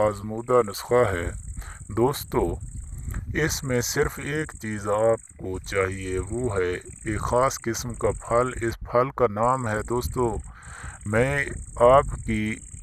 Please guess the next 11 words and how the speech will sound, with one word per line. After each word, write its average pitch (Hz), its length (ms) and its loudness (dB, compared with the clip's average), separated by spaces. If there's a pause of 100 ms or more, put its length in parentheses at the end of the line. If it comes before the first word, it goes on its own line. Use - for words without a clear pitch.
(720)
آسانی 127 640 6
کے 104 260 -2
لیے 101 280 -4
اس 104 140 -6
پھل 120 280 6
کی 120 160 0
تصاویر 117 760 2
بھی 113 240 -2
آپ 107 280 6
لوگوں 104 460 -4
کو 95 220 -2